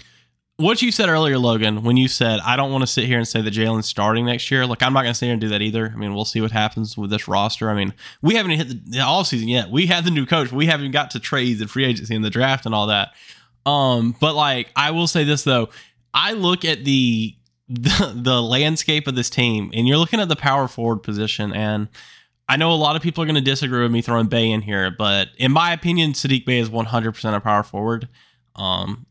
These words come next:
that's just my opinion. Uh, like, so let's go off of that. You have John Collins, Saddiq Bey,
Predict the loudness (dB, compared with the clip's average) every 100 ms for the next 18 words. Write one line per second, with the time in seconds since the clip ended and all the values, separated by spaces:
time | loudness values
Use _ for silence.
0 | -10 -8 -6 -4 -2 -2 0 0 0 -2
1 | -6 -20 _ _ 0 0 2 2 0 0
2 | 0 0 2 0 0 0 0 2 0 0
3 | 0 2 0 0 -2 -2 -2 0 0 2
4 | 0 -4